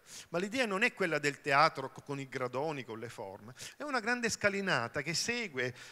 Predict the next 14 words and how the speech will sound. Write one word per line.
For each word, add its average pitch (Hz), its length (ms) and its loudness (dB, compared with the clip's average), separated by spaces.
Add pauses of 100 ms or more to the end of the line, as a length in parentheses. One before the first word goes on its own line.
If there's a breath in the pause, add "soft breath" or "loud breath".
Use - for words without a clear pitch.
(100)
l'andamento 175 1080 0
del 156 240 0
terreno, 165 720 0 (240 soft breath)
che - 140 -2
già 254 180 2
di 226 140 -4
per 190 180 -4
sé 233 480 -2
è 269 140 -2
un 180 180 0
teatro 131 800 2
naturale 131 800 -2
di 113 100 -10
costruzione, 131 960 2